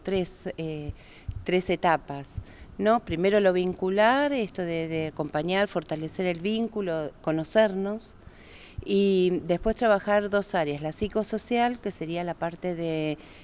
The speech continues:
eh, proyecto de vida, de, de, bueno, ver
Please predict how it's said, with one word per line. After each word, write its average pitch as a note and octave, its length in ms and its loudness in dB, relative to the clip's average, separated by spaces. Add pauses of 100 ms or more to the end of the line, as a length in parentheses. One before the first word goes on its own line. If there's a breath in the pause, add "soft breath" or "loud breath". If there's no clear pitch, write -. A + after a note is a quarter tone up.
(120 loud breath)
eh, E3 160 0
proyecto F3 560 -4
de F3+ 120 0
vida, A3 480 0
de, D3 480 -2
de, D3 120 -6
bueno, D#3+ 260 -2
ver E3 240 -2